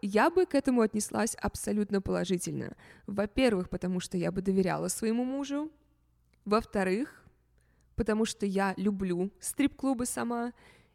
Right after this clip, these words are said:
И в-третьих, девушки там ничего не хотят от мужчин, кроме как их денег.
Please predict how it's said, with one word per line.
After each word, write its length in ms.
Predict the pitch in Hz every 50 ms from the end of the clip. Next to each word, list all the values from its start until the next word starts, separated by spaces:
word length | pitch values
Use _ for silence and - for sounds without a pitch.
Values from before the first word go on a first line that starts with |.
| _ _
И 100 | - 294
в-третьих, 720 | 285 - - - 311 339 381 392 349 - - - 262 262 - - - - - _ _ _ _ -
девушки 580 | 196 196 262 330 359 339 330 - - - 262 240
там 400 | - 226 220 208 208 208 208 - _ _ _ _
ничего 540 | - 220 262 311 285 - - 240 202 196 196
не 100 | 190 180
хотят 320 | 180 - 175 - - - -
от 140 | - -
мужчин, 460 | 196 190 196 - - 285 302 330 349 - - - _ _ _ _ _ -
кроме 360 | - 262 294 294 277 269 269
как 320 | - 247 233 233 - - - _
их 260 | 208 202 175 165 -
денег. 500 | - - 180 170 160 156 160 165 -